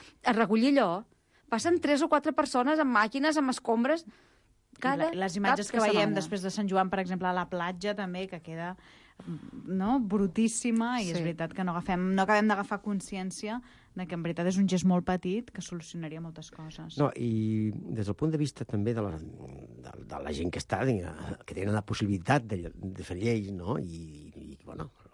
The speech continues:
Speaker 3: l'administració... Home, també que jurídicament,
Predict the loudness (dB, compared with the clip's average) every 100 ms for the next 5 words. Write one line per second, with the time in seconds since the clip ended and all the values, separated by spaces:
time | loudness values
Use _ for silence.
0 | -20 -16 -12 -10 -10 -12 -8 -6 -6 -8
1 | -18 -20 -20 -6 -4 -2 -2 0 2 0
2 | -8 -20 _ -4 -4 -2 0 0 0 2
3 | 2